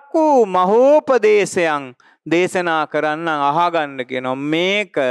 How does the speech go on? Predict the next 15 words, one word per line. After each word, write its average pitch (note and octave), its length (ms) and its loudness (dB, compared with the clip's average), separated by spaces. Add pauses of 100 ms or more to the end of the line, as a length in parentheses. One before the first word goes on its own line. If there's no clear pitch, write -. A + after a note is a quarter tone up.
(320)
මේ F3 380 -2
කාලේ C3 540 -2 (300)
අතිශයින් F#3 1040 -2
වැදගත්. C#3 520 -6
කටපාඩම් F3 580 -2
කරගත් E3+ 380 -4
කමන්නේ. B2+ 520 -8 (920)
මේ C#3+ 140 -2
කාරණා C#3+ 540 -2
හතර D#3 300 -2 (580)
අතිශයින් B3 840 0
වැදගත්. C#3 480 -2 (380)
දීඝනිකායේ F3+ 960 0 (380)
දෙවෙනි F3 640 0
පොතේ G3+ 460 0